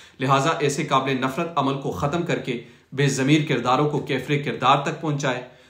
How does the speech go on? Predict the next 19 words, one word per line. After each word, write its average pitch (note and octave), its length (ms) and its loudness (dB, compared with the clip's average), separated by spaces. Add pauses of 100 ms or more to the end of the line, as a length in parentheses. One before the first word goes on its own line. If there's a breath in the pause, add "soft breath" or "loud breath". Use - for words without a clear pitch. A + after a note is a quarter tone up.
(160 loud breath)
ताकि B2+ 260 -2
कौम D3 280 2
की D3 160 -4
बेटियों B2+ 400 0
को C3 180 -6 (580 soft breath)
अपने - 320 2
ही E3 180 4
वतन B2+ 300 0
में D3+ 200 0
तहफ़्फ़ुज़ C3+ 460 -4
मिले, A#2 180 -2 (440 loud breath)
वो E3+ 140 6
अपनी F#3+ 300 6
मर्ज़ी D3 340 6
की F3 140 2
ज़िंदगी D#3 480 4 (160)
इज्जत D3+ 380 2
से C#3+ 180 2
गुजारे A#2 440 0